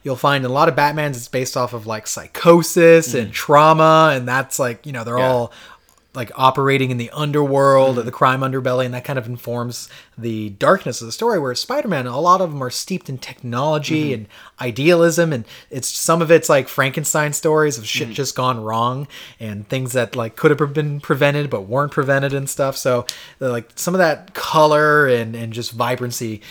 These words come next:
Speaker 1: carries through a lot
Speaker 2: Mm.
Speaker 1: more easily, and it's finally a game that nails it,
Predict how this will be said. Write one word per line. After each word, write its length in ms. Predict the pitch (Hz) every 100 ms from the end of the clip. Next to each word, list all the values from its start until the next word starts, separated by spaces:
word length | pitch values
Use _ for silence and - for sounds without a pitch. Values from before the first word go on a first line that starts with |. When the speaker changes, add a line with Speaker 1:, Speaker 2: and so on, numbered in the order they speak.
| -
Speaker 1:
carries 480 | - - 135 123 117
through 300 | - 135 120
a 20 |
lot 160 | 113 120
Speaker 2:
Mm. 40 |
Speaker 1:
more 140 | 117 113
easily, 460 | 120 120 107 101
and 100 | 107
it's 160 | 110 -
finally 460 | - 202 277 247 151
a 80 |
game 220 | 127 156 160
that 260 | 120 120
nails 560 | 131 127 135 147 127 95
it, 160 | 101